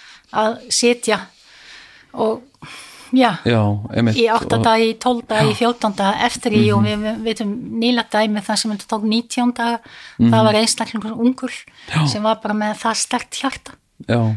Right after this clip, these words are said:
Speaker 1: að
Speaker 2: já.
Speaker 1: því að hjartað einhvern veginn bara gafst ekki, þannig að
Speaker 2: Te-, tengdist pabbi þinn einhverju, einhverju, einhverju trú,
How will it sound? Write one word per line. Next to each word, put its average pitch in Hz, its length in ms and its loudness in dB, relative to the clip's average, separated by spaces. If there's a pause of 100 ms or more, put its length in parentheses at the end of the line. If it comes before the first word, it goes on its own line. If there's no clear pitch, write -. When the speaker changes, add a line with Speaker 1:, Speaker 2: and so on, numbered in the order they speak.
(140)
Speaker 1:
að 214 120 0
Speaker 2:
já. 110 180 2
Speaker 1:
því 214 140 -4
að - 180 -10
hjartað 240 340 -2
einhvern 233 180 -4
veginn 233 180 -2
bara 220 120 -4
gafst 247 300 0
ekki, 277 240 -6
þannig 202 420 -4
að - 220 -12
Speaker 2:
Te-, - 220 0
tengdist 143 440 0
pabbi 151 300 0
þinn 143 240 4
einhverju, 131 640 2
einhverju, 127 1200 0
einhverju 117 320 0
trú, 156 380 2